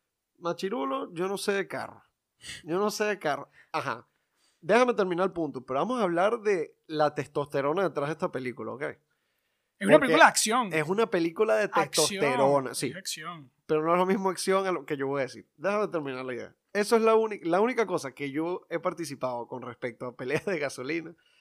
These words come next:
Speaker 2: Ok.
Speaker 1: es con la vaina del tubo esa. Que no
Speaker 2: Ok.
Speaker 1: lleg-, no llegamos a la gasolinera, nos quedamos ahí y pasó una moto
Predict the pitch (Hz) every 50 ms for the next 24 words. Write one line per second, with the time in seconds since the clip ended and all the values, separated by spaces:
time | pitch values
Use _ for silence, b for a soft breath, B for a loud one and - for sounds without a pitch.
0 | b b b b b - 156 151 - 143 147 - 151 156 156 139 135 131 135 143
1 | 156 147 135 120 - 135 123 123 127 123 123 117 117 - _ _ _ _ _ _
2 | _ _ _ _ _ _ _ _ _ - 151 151 151 151 151 160 175 175 175 175
3 | 160 165 165 180 180 180 180 180 180 185 185 185 156 120 - 165 131 127 123 -
4 | 139 123 120 123 139 170 196 214 214 220 - _ _ _ _ _ _ _ - 143
5 | 139 135 - 147 135 139 156 170 175 160 175 190 196 196 - 151 131 - 135 123
6 | - - 139 143 156 160 185 180 175 180 185 190 185